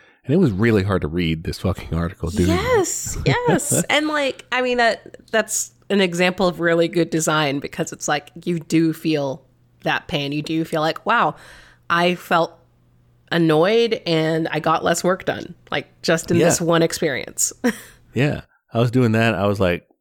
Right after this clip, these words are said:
Speaker 1: randomly typing A on my keyboard.
Speaker 2: <laughs>
Speaker 1: So I had a really good score, but yeah, it sucked. <laughs>
Speaker 2: Yeah, yeah, super sucked.
Speaker 1: So it tracks you. And then as you're going through, it's like,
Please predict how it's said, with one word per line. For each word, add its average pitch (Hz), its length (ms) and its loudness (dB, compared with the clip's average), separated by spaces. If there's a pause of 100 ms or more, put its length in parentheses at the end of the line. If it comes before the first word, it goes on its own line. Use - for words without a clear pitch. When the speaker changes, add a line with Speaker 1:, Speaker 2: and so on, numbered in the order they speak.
(140)
Speaker 1:
randomly 107 460 0
typing 95 400 0
A 90 440 -2
on 87 120 -4
my 85 140 -4
keyboard. 90 640 -2
Speaker 2:
<laughs> - 40 -12 (1200)
Speaker 1:
So - 140 -2
I 151 40 2
had 202 100 2
a 233 60 -2
really 226 200 2
good 190 140 2
score, 127 480 4
but 87 340 -2 (200)
yeah, 110 180 0
it 98 160 -2
sucked. - 400 -4 (160)
<laughs> - 160 -2
Speaker 2:
Yeah, 233 460 0
yeah, 185 320 -2
super 202 420 -4
sucked. - 420 -6 (580)
Speaker 1:
So 107 160 -4
it - 100 -6
tracks 117 340 0
you. 104 140 2
And 110 120 2
then 113 120 2
as 117 280 0
you're 120 120 2
going 104 320 2
through, 101 320 2
it's - 260 -6
like, 85 320 -2